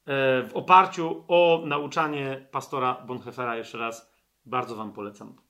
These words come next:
Przy okazji tego, co tu mówimy, żebyśmy nie tylko zostali w rozważaniach, wiecie, kim będzie ten, który przyjdzie, tylko co my dzisiaj z tym duchem mamy robić, aby się nim nie przejmować i aby być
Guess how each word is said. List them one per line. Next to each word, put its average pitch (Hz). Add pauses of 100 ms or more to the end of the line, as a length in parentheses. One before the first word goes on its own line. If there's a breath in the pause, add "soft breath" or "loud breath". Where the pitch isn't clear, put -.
(800)
Przy -
okazji 156
tego, 135
co 135
tu 139
mówimy, 131
żebyśmy 120
nie 127
tylko 131
zostali 120
w 107
rozważaniach, 113
wiecie, 101 (320 loud breath)
kim 147
będzie 127
ten, 127
który 117
przyjdzie, 147
tylko 131
co 151
my 127
dzisiaj 190
z -
tym 147 (260 loud breath)
duchem 165
mamy 139
robić, 147
aby 131
się 135
nim 135
nie 220
przejmować 143
i 131
aby 117
być 110